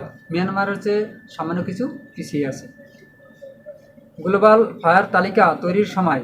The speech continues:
দেশের সৈন্য সংখ্যা, সামরিক সরঞ্জাম, অর্থনৈতিক অবস্থা, ভৌগোলিক অবস্থান সহ ষাটটিরও বেশি বিষয় বিবেচনা করা হয়েছে বলে জানান গ্লোবাল ফায়ার। চলুন এবার নিয়ে, জেনে নেওয়া যাক সামরিক ক্ষেত্রে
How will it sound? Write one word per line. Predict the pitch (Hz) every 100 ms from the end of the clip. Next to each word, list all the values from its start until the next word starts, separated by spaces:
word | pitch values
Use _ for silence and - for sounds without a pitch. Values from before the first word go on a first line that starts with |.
| -
দেশের | 139 175 196 - - - - _ -
সৈন্য | - 196 226
সংখ্যা, | 214 185 - 139
সামরিক | 123 151 180 196 214 -
সরঞ্জাম, | - 170 185 180 180 143 123 - - -
অর্থনৈতিক | 165 160 190 196 185 196
অবস্থা, | 190 190 -
ভৌগোলিক | 139 139 151 185 202 185
অবস্থান | 185 185 214
সহ | 208 170 135 - - -
ষাটটিরও | 165 160 220 226
বেশি | 202 202 208 175 - - - - - -
বিষয় | 185 190 202
বিবেচনা | 180 185 180 180
করা | 170 160
হয়েছে | 147 151 139 - - - -
বলে | 156 185
জানান | 165 170 190 220
গ্লোবাল | 175 165 151 143 139
ফায়ার। | 131 123 - - - - _ _ _ - _ -
চলুন | 202 233
এবার | 220 185 196 - - _ _ _
নিয়ে, | 170 196 214 165
জেনে | 143 202 226
নেওয়া | 220 208
যাক | 180 180 - - _
সামরিক | - 165 196 202
ক্ষেত্রে | - - 180 175 190